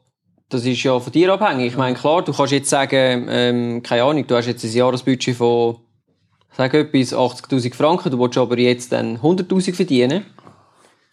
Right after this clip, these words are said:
dann musst du ja mit diesen hunderttausend rechnen und nicht mit achtzigtausend, die du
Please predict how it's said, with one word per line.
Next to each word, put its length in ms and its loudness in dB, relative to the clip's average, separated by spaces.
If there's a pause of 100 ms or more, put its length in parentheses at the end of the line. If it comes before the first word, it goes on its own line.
(640)
dann 400 0
musst 260 2
du 60 2
ja 120 4
mit 200 0
diesen 160 0
hunderttausend 680 0 (140)
rechnen 480 0
und 200 -2
nicht 240 -2
mit 280 -4
achtzigtausend, 600 0
die 100 2
du 180 -2